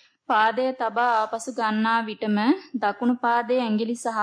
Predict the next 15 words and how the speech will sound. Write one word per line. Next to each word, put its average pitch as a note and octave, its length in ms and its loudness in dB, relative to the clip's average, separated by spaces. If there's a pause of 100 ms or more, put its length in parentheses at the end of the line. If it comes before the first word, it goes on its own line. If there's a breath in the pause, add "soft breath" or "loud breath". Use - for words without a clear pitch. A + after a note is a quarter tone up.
(180)
ඒ A#3 160 0
ළඟ A3 320 0
ඇති A#3 300 -2
මස් G#3 300 0
ගොබය G#3 320 0 (640 loud breath)
දකුණු A3 440 2
දිශාවට A#3+ 580 -2
ඇඹරීමකින් A#3 840 0
නැවත A3 340 0
එසවෙයි. A3 520 0 (440 soft breath)
වරහන් A#3 440 2
තුල B3 240 -2 (180)
වම A3 380 0 (180)
වම් A3 280 2
පැත්තට. G3 420 -6